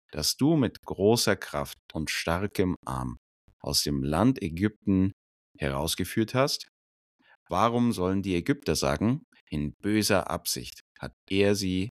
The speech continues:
hinausgeführt, um sie in den Bergen umkommen zu lassen und sie vom Erdboden zu vertilgen?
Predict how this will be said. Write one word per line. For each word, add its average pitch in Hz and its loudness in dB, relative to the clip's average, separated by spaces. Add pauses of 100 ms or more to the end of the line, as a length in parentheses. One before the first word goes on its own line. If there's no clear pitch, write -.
(160)
hinausgeführt, 78 0 (300)
um 92 2
sie 127 4
in 104 2
den 76 -2
Bergen 101 2
umkommen 80 -2
zu - -4
lassen 117 -2 (460)
und 160 4
sie 147 0
vom 76 -4
Erdboden 98 0
zu 90 -4
vertilgen? 117 2